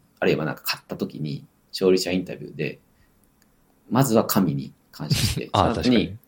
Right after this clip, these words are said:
Speaker 1: 家族やファン、あるいはトレーナーとかに感謝するっていう。
Speaker 2: うん。
Speaker 1: あの順序って何なんやろって昔子供ながらにめっちゃ思ってたよね。
Speaker 2: <laughs>
Speaker 1: 「まず神なんや」みたいな。
Speaker 2: <laughs>
Speaker 1: あれすごい原体験。
Speaker 2: あー。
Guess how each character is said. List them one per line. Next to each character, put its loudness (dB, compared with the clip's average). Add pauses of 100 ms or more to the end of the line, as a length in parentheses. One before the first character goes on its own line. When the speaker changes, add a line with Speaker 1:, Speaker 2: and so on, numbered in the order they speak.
(420)
Speaker 1:
家 0
族 -2
や 0
フ -8
ァ -2 (100)
ン、 -18 (960)
あ -8
る -2
い -6
は -8
ト -6
レ 0
ー -2
ナ -6
ー -10
と -20
か -18
に -18 (200)
感 -14
謝 -12
す -10
る -10
っ -12
て -14
い -14
う。 -18
Speaker 2:
う -20
ん。 -20
Speaker 1:
あ -4
の 4
順 2
序 -4
っ -16
て -12
何 4
な 2
ん 0
や -2
ろ -8
っ -16
て -18
昔 -6
子 -2
供 6
な 6
が 4
ら 0
に 0
め 0
っ -8
ち -6
ゃ 0
思 0
っ 0
て -6
た -4
よ -8
ね。 -10 (180)
Speaker 2:
<laughs> -4 (180)
Speaker 1:
「ま 6
ず 6
神 6
な 0
ん -2
や」 2 (140)
み -16
た -10
い -16
な。 -2 (380)
Speaker 2:
<laughs> -10
Speaker 1:
あ -4
れ 2
す 2
ご 2
い 2
原 4
体 0
験。 -10
Speaker 2:
あ -12
ー。 -14